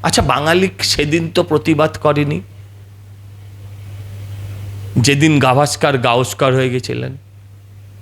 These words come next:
আচ্ছা, বাঙালি সেদিন কেন প্রতিবাদ করল না? যখন রবীন্দ্রনাথ ঠাকুর, রবীন্দ্রনাথ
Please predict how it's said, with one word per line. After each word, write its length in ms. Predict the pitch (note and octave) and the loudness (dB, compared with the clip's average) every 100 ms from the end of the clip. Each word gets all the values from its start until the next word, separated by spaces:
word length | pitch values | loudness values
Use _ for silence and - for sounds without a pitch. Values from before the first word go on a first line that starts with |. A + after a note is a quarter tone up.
| - - - - - - - - - | -20 -20 -18 -18 -16 -16 -14 -8 -2
আচ্ছা, 180 | - F#3+ | 2 2
বাঙালি 520 | C3+ D3+ F3 F#3 F#3 | 2 4 4 4 4
সেদিন 420 | - D3 F3 F3+ | 2 2 2 2
কেন 260 | E3+ F3+ F3+ | 2 2 2
প্রতিবাদ 500 | E3 F3 E3+ E3+ - | 2 4 2 2 2
করল 300 | D#3+ D#3+ E3 | 2 2 2
না? 160 | F3 A#3 - - - - - - | 0 -8 -16 -20 -20 -20 -10 2
যখন 380 | D#3 D#3 F3+ D3+ | 2 6 4 6
রবীন্দ্রনাথ 640 | D3+ E3 F3 F3 F3 F3 - | 4 4 2 2 2 0 -2
ঠাকুর, 400 | D3 - D3 A#2 - - - - - - - - - - - - C#3+ | -6 -2 -2 -2 -10 -20 -20 -20 -20 -20 -20 -20 -20 -20 -20 -2 2
রবীন্দ্রনাথ 580 | D3+ E3+ E3+ E3+ E3+ | 4 4 4 2 2